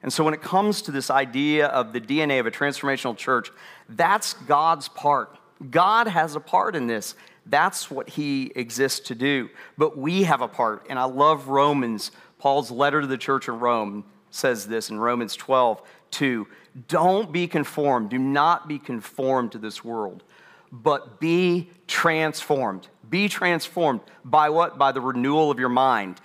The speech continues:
We talked about this in the Inside Out series, talking about how we, it begins by a renewal of our mind,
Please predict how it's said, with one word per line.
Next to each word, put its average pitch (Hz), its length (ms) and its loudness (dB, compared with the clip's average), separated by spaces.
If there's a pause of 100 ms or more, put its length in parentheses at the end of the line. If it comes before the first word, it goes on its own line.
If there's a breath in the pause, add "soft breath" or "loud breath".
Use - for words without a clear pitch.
(140 loud breath)
We 160 100 -2
talked 151 300 2
about 139 380 0
this 139 260 0
in 135 80 -4
the 123 180 -6
Inside 131 540 2
Out 127 300 0
series, 135 560 -2 (240 loud breath)
talking 139 280 2
about 127 300 2
how 131 280 4
we, 131 340 -2
it 135 280 -8
begins 131 600 0
by 120 220 4
a 117 40 2
renewal 123 480 0
of 127 100 2
our 120 120 4
mind, 123 340 2